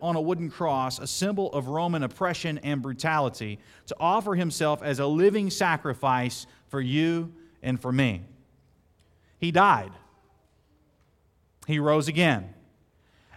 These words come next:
And the first witness of Jesus' resurrection, the first witnesses, were tasked with setting up this meeting on the mountain that we see in verse sixteen. In fact, earlier in Matthew twenty-eight, verses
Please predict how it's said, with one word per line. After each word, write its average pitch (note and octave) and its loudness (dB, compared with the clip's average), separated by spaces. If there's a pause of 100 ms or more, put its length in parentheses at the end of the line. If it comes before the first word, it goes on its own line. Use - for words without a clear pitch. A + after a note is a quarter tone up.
And E3 2
the D#3 2
first A3 0
witness F#3+ 2
of E3+ -2
Jesus' F3 -4
resurrection, D3+ -2 (220)
the C3+ -4
first E3+ -2
witnesses, C#3+ -2 (500)
were E3 0
tasked G#3 0
with E3 -2
setting A#3 2
up A3+ -2
this F3 -2
meeting F#3+ 0
on E3 0
the D3 0
mountain C3+ 2 (440)
that C3 -2 (460)
we B2+ -4
see C#3+ -2
in A#2+ -2
verse A#2+ -6
sixteen. G2+ -10 (880)
In D#3 -2
fact, G3+ 2
earlier F#3 2
in C#3+ 0
Matthew C#3+ -2
twenty-eight, C3+ -2
verses C#3 -6